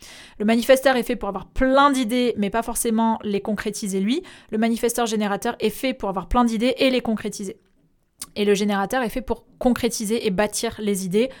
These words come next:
qui peuvent être les idées des autres ou qui peuvent être les siennes, mais il est juste moins tourbillon, euh, créatif que le manifesteur et le manifesteur générateur. Donc, moi, je me sens l'âme d'une créatrice et je me dis, euh, j'ai envie de créer,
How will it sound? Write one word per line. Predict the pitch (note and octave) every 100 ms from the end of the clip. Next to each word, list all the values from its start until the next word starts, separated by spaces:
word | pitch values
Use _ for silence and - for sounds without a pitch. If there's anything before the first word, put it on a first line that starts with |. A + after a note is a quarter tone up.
| -
qui | -
peuvent | G3 G#3
être | A3 -
les | G#3 F#3+
idées | F#3+
des | G3+ G3+
autres | G3+ - -
ou | A#3
qui | C4+
peuvent | B3+ A#3
être | A3
les | G3
siennes, | F3+ A3+ C4
mais | A3 A3 A3
il | F#3+
est | F#3+ - -
juste | F#3 G#3 - G3 -
moins | F#3+ G3+ G#3+ G#3+ G3+
tourbillon, | - G#3+ G3+ G#3 G#3 A3+ A3+ A3+
euh, | F#3+
créatif | F3+ - G3 - - -
que | - G#3+
le | G#3+
manifesteur | G3+ F#3+ F#3+ F#3+ - A3 A3+ - - -
et | -
le | G3+
manifesteur | G3+ G#3 G3+ G#3 C4+ C4
générateur. | A3+ G#3 G3 - - _ _ - - - -
Donc, | G#3 C#4+ D4 - -
moi, | A3+ C#4 D#4+
je | B3+
me | A3
sens | - C4+ C4
l'âme | A3+
d'une | G3+ G3+
créatrice | - G3 G3 - D#4 E4 -
et | -
je | G3
me | F#3+
dis, | F#3 G#3+ B3+ C4+ C4+ A3
euh, | G3 G3 F#3+ -
j'ai | F#3+
envie | G#3
de | C4+
créer, | - - G#3 G3+ A#3+